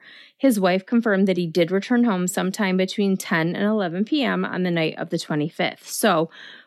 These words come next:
for about twelve hours that day, from the time he left the office early to the time he returned home,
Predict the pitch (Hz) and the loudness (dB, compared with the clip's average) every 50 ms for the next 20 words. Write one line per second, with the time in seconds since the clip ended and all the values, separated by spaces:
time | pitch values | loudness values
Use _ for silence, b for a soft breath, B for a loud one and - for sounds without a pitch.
0 | B B - 262 254 262 262 247 262 262 254 - - - - - - 247 220 220 | B B 0 2 4 4 4 2 0 0 0 -4 -6 -12 -16 -10 -4 -2 0 2
1 | 214 214 226 247 277 294 294 262 240 214 208 214 226 247 240 214 185 185 - - | 2 4 2 2 2 0 0 0 0 0 2 2 2 2 2 0 0 -2 -4 -4
2 | - 160 - - - 180 175 - - - - 214 B B B B B B B - | -4 -4 -4 -4 -4 -4 -4 -4 -6 -8 -10 -14 B B B B B B B 0
3 | 214 196 202 185 185 185 - - - 208 190 196 202 220 226 240 220 208 202 214 | 2 4 4 4 2 0 -4 -4 -2 0 0 2 4 4 4 4 4 2 0 0
4 | - - 208 185 175 170 185 - 175 175 - - - 214 208 214 226 254 269 277 | -2 0 0 0 0 0 -2 -2 -4 -6 -6 -2 0 2 2 4 4 2 2 0
5 | - - 226 196 185 190 - - - 175 170 175 190 214 233 233 226 233 240 233 | -2 -4 -2 -2 -2 -2 -2 -4 -2 -2 0 2 2 2 2 2 2 0 -2 -2
6 | - 277 247 240 233 226 - 302 302 311 269 208 180 175 180 196 | -2 -2 0 0 0 -2 0 0 0 2 2 2 2 2 0 -2